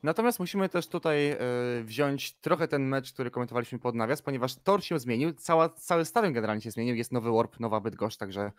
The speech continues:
każdego, kto jest na serwerze, link w opisie, jakby ktoś nie wiedział, jakie jest I P, zapraszamy, e, do obejrzenia również i, e, spotkania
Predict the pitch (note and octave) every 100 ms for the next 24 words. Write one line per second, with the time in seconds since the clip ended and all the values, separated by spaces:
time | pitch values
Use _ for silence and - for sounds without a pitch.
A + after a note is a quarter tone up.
0 | - - - C3+ B2 B2 A#2 A#2 A2 A2
1 | A#2 A2 G#2+ A2 A#2 B2 - - - A2+
2 | G2 G2+ G2+ G2+ G#2+ G2+ G2 G2+ - G#2+
3 | G#2 G2+ - - A#2 F3+ B2+ A2+ G2+ G#2+
4 | - - _ G#2 G2+ G2 G#2+ G#2+ G#2+ G2+
5 | G#2 - A2+ A#2+ A2+ - A2 G#2 - -
6 | - G#2+ G2 A2+ - A2+ G#2